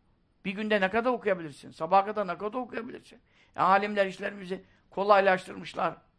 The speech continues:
E, bir salavat-ı şerife Mevla öğretmiş, ilham etmiş. Diyor, bunu okursan on bin salavata denk. Adam on bin kere salavat okuyor. Sen beş dakikada bir kere okuyorsun, on bin salavata denk.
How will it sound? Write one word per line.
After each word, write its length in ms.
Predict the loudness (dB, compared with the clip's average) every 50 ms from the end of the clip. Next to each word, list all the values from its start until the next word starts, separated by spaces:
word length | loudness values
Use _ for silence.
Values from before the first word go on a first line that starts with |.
| _ _ _ _ _ _ _ _ -16
E, 120 | -12 -10
bir 80 | -10 -4
salavat-ı 440 | 2 4 4 6 6 4 4 4 2
şerife 320 | 0 0 0 -2 -2 -4
Mevla 400 | 0 0 0 4 6 6 6 6
öğretmiş, 480 | 4 4 2 0 -2 -2 -8 -14 -8 0
ilham 300 | 2 4 4 4 2 0
etmiş. 360 | -6 -6 -10 -12 -12 -14 -18 _ _ _ _ _
Diyor, 200 | -8 -8 -6 -6
bunu 140 | -4 0 0
okursan 480 | 0 0 -2 -6 -4 -2 -2 -2 -4 -10 _ _ _ _ _
on 380 | 4 6 6 6 6 4 2 2
bin 180 | 2 2 2 0
salavata 640 | 4 4 4 6 6 6 6 6 6 4 0 2
denk. 200 | 2 -2 -2 -2 -8 -18 _ _ _ _ _ _ _ _ _ _ _ _ _ _ _ _ _ _ _ _ _ _ _ _ _ _ _ _ _ _ _ _ _ _ _ _ _ 0
Adam 280 | 4 6 6 6 6 6
on 220 | 4 4 4 0
bin 160 | -2 -2 0
kere 220 | 2 2 2 2 0
salavat 400 | 0 0 2 4 4 4 4 0
okuyor. 220 | -6 -8 -10 -16
Sen 300 | 0 0 0 0 0 -4 -12 _ _ _ _ _ _ _ _ _ _ _ _ _ _ _ _ _ _ _ _ _ _ _ _ _ _
beş 200 | 0 0 2 2
dakikada 380 | 0 0 0 0 -2 -2 -2 -2
bir 80 | -2
kere 180 | 2 4 4 4
okuyorsun, 360 | 4 0 -2 -6 -6 -6 -4
on 380 | 6 8 8 8 8 4 2 0
bin 140 | 0 0 2
salavata 640 | 0 2 4 4 6 6 6 6 4 2 0 2
denk. 220 | 2 0 0 -2